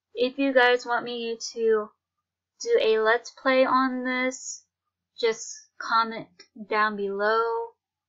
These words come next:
And if you want to see more of these videos, hit the subscribe button and hit that like button also if you like this video.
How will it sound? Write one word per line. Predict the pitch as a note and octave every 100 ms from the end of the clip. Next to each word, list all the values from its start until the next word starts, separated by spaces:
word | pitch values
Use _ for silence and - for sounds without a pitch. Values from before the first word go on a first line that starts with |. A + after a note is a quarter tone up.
| _ _ -
And | B3+ B3+ -
if | D4
you | F4+
want | F#4 F4+ E4+
to |
see | - D4+
more | C4 C4+
of | C#4
these | C4 B3+ -
videos, | A4+ A4+ A4+ A4+ A4+ - _ _ _ _ _ _ _
hit | D4 C#4
the | D4+
subscribe | - D4 C4+ - A3 A3 G#3
button | A3 G#3 A3 G3+
and | G#3+ A3
hit | - C4+ C4+
that | A#3 A3
like | A3 G#3+ _
button | G#3+ G3+ G#3
also | G#3+ G#3+ A#3+ A3
if | A3
you | B3+ B3+ A3+
like | A3+ A3+ -
this | A#3 - _
video. | A#4 A4+ A4+